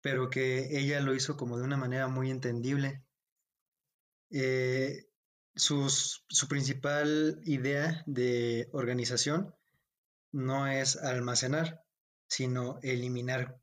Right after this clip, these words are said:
cosas que ya no, no sean útiles o ya no nos hagan felices. ¿Por qué no tenemos que solamente almacenar? Porque al final de cuentas,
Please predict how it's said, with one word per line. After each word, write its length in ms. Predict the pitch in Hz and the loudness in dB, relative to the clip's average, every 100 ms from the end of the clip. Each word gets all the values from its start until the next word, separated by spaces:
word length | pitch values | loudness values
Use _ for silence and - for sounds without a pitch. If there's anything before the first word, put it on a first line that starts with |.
| _ _ - | _ _ -2
cosas 380 | 160 160 175 | 0 2 2
que 160 | 175 131 | 0 0
ya 140 | 131 | 0
no, 320 | 131 131 131 139 | 0 0 -2 -2
no 180 | 127 | -4
sean 260 | 120 131 131 | -2 -2 0
útiles 560 | 165 190 196 208 - _ _ _ _ _ _ | 2 2 4 2 0 _ _ _ _ _ _
o 100 | 147 | -4
ya 120 | 127 | 0
no 100 | 131 | 0
nos 140 | 131 127 | 2 2
hagan 180 | 131 131 | 0 0
felices. 580 | 139 143 147 151 - - _ _ _ _ _ _ _ _ _ _ | 0 0 0 -2 -4 -14 _ _ _ _ _ _ _ _ _ _
¿Por 220 | 147 143 | -2 0
qué 120 | 147 | 2
no 200 | 165 175 | 2 2
tenemos 420 | 170 160 147 156 - | 2 2 2 2 0
que 680 | 147 143 143 139 131 131 - _ - | 0 2 2 2 0 -2 -12 _ -14
solamente 520 | - 143 135 135 139 | -4 0 2 2 0
almacenar? 600 | 143 127 131 139 202 - _ _ _ _ _ | 0 0 0 2 0 -2 _ _ _ _ _
Porque 720 | - 139 123 - 131 127 131 - | -2 0 0 0 2 2 0 -4
al 120 | 127 | -4
final 220 | 131 139 147 | -2 2 2
de 100 | 147 | 2
cuentas, 600 | 147 147 156 156 - | 0 2 2 2 0